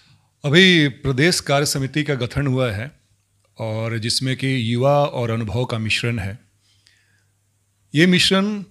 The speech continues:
आने वाले समय में उपयोगी होगा, क्योंकि आने वाले समय को देखते हुए ही ये रणनीति बनी है। अ, हमारे जैसे युवा लोग जिनमें उत्साह है, उमंग है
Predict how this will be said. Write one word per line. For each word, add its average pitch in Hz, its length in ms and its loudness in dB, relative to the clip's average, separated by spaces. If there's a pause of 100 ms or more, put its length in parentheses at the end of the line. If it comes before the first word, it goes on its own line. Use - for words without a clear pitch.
(120)
आने 131 180 0
वाले 147 160 2
समय 135 260 -2
में 139 140 0
उपयोगी 123 400 -2
होगा, 120 320 -4
क्योंकि 123 360 -4
आने 113 240 -4
वाले 127 300 0
समय 123 300 -4
को 131 120 -6
देखते 113 320 -2
हुए 131 220 2
ही 123 420 -6 (160)
ये 113 120 -2
रणनीति 107 360 -4
बनी 107 300 -2
है। 95 200 -8 (1000)
अ, 107 40 -8
हमारे 110 480 -2
जैसे 127 240 0
युवा 123 220 4
लोग 135 460 0 (100)
जिनमें 110 280 -6
उत्साह 120 420 -4
है, 110 200 -2
उमंग 117 400 -2
है 101 220 -4